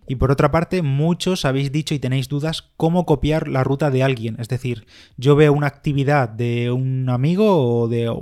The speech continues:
incluso una persona que no conozca, pero sí que sigo en Strava, y aunque no la siga, también da igual,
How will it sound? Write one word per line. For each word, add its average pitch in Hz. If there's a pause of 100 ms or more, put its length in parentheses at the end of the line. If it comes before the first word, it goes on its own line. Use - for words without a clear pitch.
(100)
incluso 123
una 127
persona 135
que 127
no 151
conozca, 135
pero 117
sí 143
que 131
sigo 127
en 123
Strava, 165
y 127
aunque 117
no 127
la 143
siga, 156
también 127
da 127
igual, 135